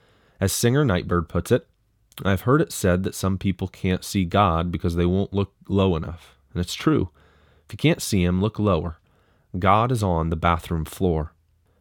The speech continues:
But I need to be careful not to connect us too much to this heir language. There's dignity and respect accounted to an heir, even an unruly, disrespectful, and entitled one. This is more of an illustration than it is an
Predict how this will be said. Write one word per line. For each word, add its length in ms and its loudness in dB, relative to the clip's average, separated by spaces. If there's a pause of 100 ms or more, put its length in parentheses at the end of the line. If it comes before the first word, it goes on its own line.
(140)
But 120 0
I 140 0
need 160 2
to 60 -2
be 100 0
careful 400 -2
not 220 -2
to 80 -20
connect 340 -4
us 160 -6
too 180 -4
much 280 -2
to 100 -6
this 260 -6
heir 300 0
language. 640 -4 (560)
There's 240 2
dignity 640 0
and 160 -4
respect 560 -2
accounted 600 -2
to 140 -4
an 60 -2
heir, 340 0 (600)
even 240 0
an 100 2
unruly, 640 2 (180)
disrespectful, 1040 -2
and 120 -2
entitled 580 -2
one. 280 -6 (680)
This 140 -6
is 100 -2
more 220 4
of 80 4
an 220 2 (100)
illustration 800 4 (140)
than 120 -2
it 120 0
is 160 2
an 100 -4